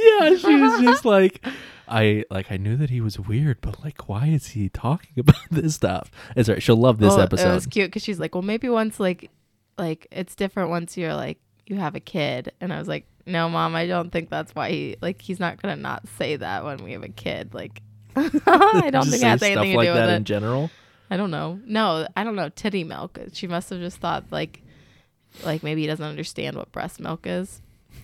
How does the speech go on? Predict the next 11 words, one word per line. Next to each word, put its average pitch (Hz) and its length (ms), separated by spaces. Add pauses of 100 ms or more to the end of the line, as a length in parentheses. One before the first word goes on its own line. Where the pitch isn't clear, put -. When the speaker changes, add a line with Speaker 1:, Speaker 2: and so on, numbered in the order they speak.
(140)
Speaker 2:
I 240 240
don't 196 260
know. 170 280
Speaker 1:
<laughs> - 20
I 160 380
just 147 100
think 135 140
it's 131 160
funny 120 260
to 110 80
call, 110 240